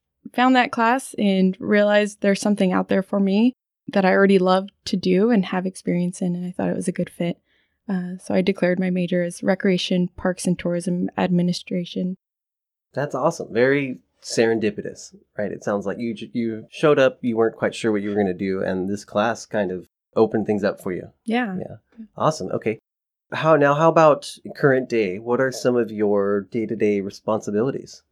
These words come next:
Speaker 1: Uh, my day-to-day responsibilities, man, it, it varies. I kind of walk into my office and am ready to just handle any kind of fires that are going on at the time.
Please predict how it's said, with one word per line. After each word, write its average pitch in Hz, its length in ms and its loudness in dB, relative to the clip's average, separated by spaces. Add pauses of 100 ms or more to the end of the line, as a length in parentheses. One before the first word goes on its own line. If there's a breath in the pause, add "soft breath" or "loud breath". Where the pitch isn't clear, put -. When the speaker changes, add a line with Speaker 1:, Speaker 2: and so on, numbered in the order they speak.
(200)
Speaker 1:
Uh, 220 320 -6
my 208 240 -4
day-to-day 226 640 -2
responsibilities, 190 960 -8
man, 220 300 -2
it, 269 360 2 (160)
it 254 240 4
varies. 196 680 2
I 214 400 2
kind 254 160 0
of 233 100 2
walk 196 400 -2
into 196 360 2
my 185 200 2
office 208 680 0
and 180 640 0 (440)
am 196 260 2
ready 190 460 2
to 185 260 0
just 180 140 -6
handle 180 680 0
any 190 320 4
kind 190 280 0
of 190 260 0 (400)
fires 190 400 4
that 202 120 2
are 208 140 0
going 262 260 2
on 285 140 6
at 294 140 4
the 285 80 0
time. 294 360 2